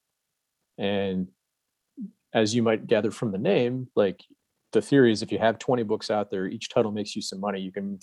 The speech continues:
clear fifty thousand dollars a year with, with twenty products. Now, keep in mind, when Jason finishes his hardback second edition, and then he records his audiobook, now he's got three or four products on the market just from the one book. So.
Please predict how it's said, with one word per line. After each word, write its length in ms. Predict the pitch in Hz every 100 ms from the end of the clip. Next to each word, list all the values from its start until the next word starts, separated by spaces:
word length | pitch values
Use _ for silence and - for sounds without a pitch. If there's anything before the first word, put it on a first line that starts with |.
| -
clear 260 | 131 110
fifty 300 | - 113 110
thousand 340 | 104 104 92 92
dollars 340 | 90 92 85
a 60 | 87
year 260 | 92 92
with, 240 | 90 92 -
with 180 | 101 -
twenty 480 | - 117 104 98 92 _ _ _ _
products. 500 | - 107 87 - -
Now, 140 | 107 110
keep 220 | - 139
in 60 | 107
mind, 340 | 120 110 95 - _ _ _ _ _ _
when 160 | - 110
Jason 320 | 127 127 123
finishes 500 | 110 123 107 110 95
his 140 | 104 -
hardback 520 | 143 123 113 101 -
second 320 | - 113 101
edition, 480 | 92 110 - 104 101
and 140 | 104
then 80 | 98
he 100 | 104
records 360 | 98 - 113 87
his 140 | 82
audiobook, 600 | 117 147 107 90 92 87
now 140 | 113
he's 160 | 127 117
got 200 | 113 98 -
three 180 | - 117
or 100 | 107
four 240 | - 120 98
products 420 | 123 117 101 -
on 80 | 92
the 80 |
market 400 | 90 107 - 80 _
just 220 | - 104 -
from 280 | 104 92 -
the 80 | 95
one 240 | 92 87
book. 300 | 82 - - _ _ _ _ _
So. 440 | - - 85 82